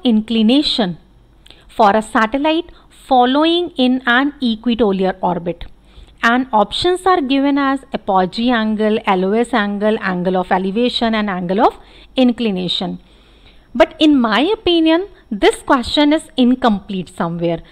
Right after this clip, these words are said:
See, you are also aware that the angle of inclination for a satellite which follows an equatorial orbit, this is what?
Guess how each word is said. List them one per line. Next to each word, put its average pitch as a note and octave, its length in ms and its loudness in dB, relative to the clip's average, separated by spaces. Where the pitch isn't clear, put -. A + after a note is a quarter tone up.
See, - 420 -2
you B3 460 2
are D4 180 4
also C#4 500 0
aware G3+ 380 4
that G3 380 -2
the B3 280 -2
angle A3+ 400 2
of F#4+ 160 2
inclination C#4 800 0
for B3 200 0
a A#3+ 80 0
satellite A#3+ 800 -2
which G#3 260 -4
follows A#3 500 2
an A#3+ 160 2
equatorial A3 640 0
orbit, G#3 360 0
this G3 200 -2
is A#3 160 -4
what? G#4+ 260 0